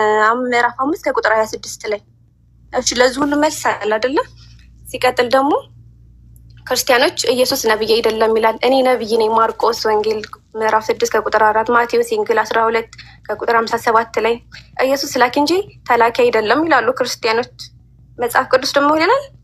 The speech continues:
«እኔ የተላኩ መልእክተኛ ነኝ» ይላል። ዮሐንስ አስራ ሁለት ከቁጥር አርባ ዘጠኝ፣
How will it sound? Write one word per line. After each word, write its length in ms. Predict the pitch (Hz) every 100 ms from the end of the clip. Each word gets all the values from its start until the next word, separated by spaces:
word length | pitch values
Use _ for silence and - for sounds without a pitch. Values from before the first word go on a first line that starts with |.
| -
«እኔ 160 | 233 254
የተላኩ 480 | 262 269 254 269 -
መልእክተኛ 500 | 254 254 - 277 247 247 240
ነኝ» 140 | 247
ይላል። 240 | 220 202 208
ዮሐንስ 640 | 240 233 262 - - 277 269
አስራ 160 | 262 294
ሁለት 220 | 381 466
ከቁጥር 280 | 262 233 226
አርባ 180 | 220 214
ዘጠኝ፣ 260 | 214 -